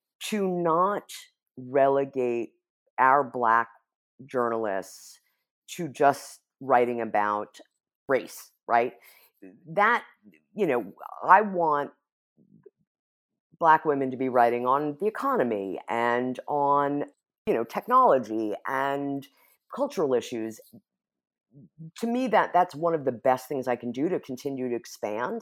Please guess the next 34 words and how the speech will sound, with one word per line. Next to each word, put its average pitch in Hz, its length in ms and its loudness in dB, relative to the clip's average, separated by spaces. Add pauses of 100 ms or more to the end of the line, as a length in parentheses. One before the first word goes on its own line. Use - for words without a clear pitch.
(120)
outside 120 540 0
of, 190 220 -4 (100)
of 190 300 -2 (380)
sort 190 220 -4
of 147 80 -4
saying, 151 280 0
"Well, 135 120 2
the 131 200 -8
only 190 320 0
thing 151 240 -4
you 131 100 -4
can 123 140 -6
write 120 120 0
about," 131 160 2
and 214 100 -2
we 285 100 0
do 247 160 -6
that 156 160 4
in 131 120 2
all 123 300 4
of 110 120 0
our 85 120 -2
categories, 64 680 -6
frankly, 71 520 -8
but, 123 180 4 (180)
but 123 240 0 (680)
I 151 100 4
think 151 240 -2
it's 151 160 -6
essential 180 500 -4
for 156 120 -2
me 151 240 -2
to, 147 100 -4 (220)
to 135 180 -4